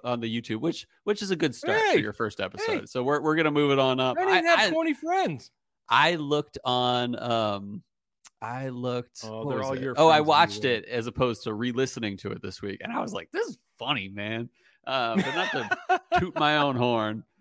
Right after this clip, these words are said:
Speaker 1: I
Speaker 2: You know
Speaker 1: just
Speaker 2: what? Get
Speaker 1: really
Speaker 2: darn
Speaker 1: enjoyed
Speaker 2: well,
Speaker 1: last
Speaker 2: you got
Speaker 1: episode. I
Speaker 2: tooted.
Speaker 1: thought that was a good one. Yeah.
Speaker 2: Yeah,
Speaker 1: Uh,
Speaker 2: it was
Speaker 1: so
Speaker 2: fun. Well, it was
Speaker 1: real
Speaker 2: the first
Speaker 1: quick
Speaker 2: time back for a while. It was, it was
Speaker 1: Yeah.
Speaker 2: fresh
Speaker 1: Oh, we were
Speaker 2: and
Speaker 1: killing it. Yeah, yeah.
Speaker 2: Yeah, you
Speaker 1: And
Speaker 2: know.
Speaker 1: it's nice to, like, interact a little more. Like, when we were doing the pre-recorded, it just didn't feel as interactive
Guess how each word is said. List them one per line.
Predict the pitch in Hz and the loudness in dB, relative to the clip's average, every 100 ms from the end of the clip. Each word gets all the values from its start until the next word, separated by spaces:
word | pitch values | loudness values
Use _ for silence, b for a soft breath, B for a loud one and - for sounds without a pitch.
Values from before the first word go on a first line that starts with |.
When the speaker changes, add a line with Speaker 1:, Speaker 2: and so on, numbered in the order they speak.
| _ - | _ 0
Speaker 1:
I | 135 | 4
Speaker 2:
You | |
know | 156 | 6
Speaker 1:
just | 170 | 4
Speaker 2:
what? | 190 | 2
Get | 170 | 2
Speaker 1:
really | 170 185 | 6 8
Speaker 2:
darn | 175 156 | 8 6
Speaker 1:
enjoyed | 123 135 131 | 4 4 6
Speaker 2:
well, | |
Speaker 1:
last | 117 107 - | 6 4 2
Speaker 2:
you | 113 | 0
got | 101 | 0
Speaker 1:
episode. | - 104 107 | -2 -2 0
I | |
Speaker 2:
tooted. | 110 156 | 2 2
Speaker 1:
thought | 113 | 0
that | 110 | 0
was | 101 98 | -2 -6
a | |
good | 104 101 | -6 -4
one. | 98 110 | -6 -8
Yeah. | 127 107 98 117 - _ _ _ _ _ - | -4 -4 -4 -8 -16 _ _ _ _ _ -2
Speaker 2:
Yeah, | 127 131 | 2 4
Speaker 1:
Uh, | 117 | 4
Speaker 2:
it | |
was | - | 2
Speaker 1:
so | 156 147 | 2 2
Speaker 2:
fun. | |
Well, | 202 285 | 2 2
it | |
was | 302 | 2
Speaker 1:
real | |
Speaker 2:
the | 427 | 2
first | 349 | 2
Speaker 1:
quick | 359 | 0
Speaker 2:
time | 339 330 | 0 0
back | 302 349 - | -2 -4 -8
for | 302 | -10
a | |
while. | 294 330 381 285 | -8 -6 -8 -10
It | |
was, | 180 160 147 | -12 -12 -4
it | |
was | 131 | 2
Speaker 1:
Yeah. | 113 78 85 294 | 2 2 -6 -10
Speaker 2:
fresh | 302 - | -12 -6
Speaker 1:
Oh, | 110 | -4
we | 110 | -4
were | 113 | -4
Speaker 2:
and | 101 | -8
Speaker 1:
killing | - - | -14 -14
it. | - | -16
Yeah, | - - | -16 -16
yeah. | 50 - - | -14 -14 -10
Speaker 2:
Yeah, | 202 233 226 | -6 -2 -2
you | 220 220 | -2 -2
Speaker 1:
And | 220 | -2
Speaker 2:
know. | |
Speaker 1:
it's | 208 175 | -2 -4
nice | 226 233 - | -4 -2 -2
to, | 214 | -2
like, | 202 147 | -2 -2
interact | 143 139 113 113 - | -2 2 4 2 -2
a | |
little | 101 101 | -6 -6
more. | 98 101 98 | -6 -8 -6
Like, | 113 117 | -4 -4
when | 135 | -4
we | 156 | -4
were | 170 | -4
doing | 156 147 | -2 -2
the | 131 | -4
pre-recorded, | 104 - 123 110 - 104 101 98 | -6 -6 -4 -4 -4 -2 -2 -6
it | 98 | -10
just | 123 - | -14 -12
didn't | 143 120 | -12 -10
feel | 131 117 | -8 -8
as | 110 | -8
interactive | 120 113 107 - 104 95 | -6 -6 -6 -6 -8 -8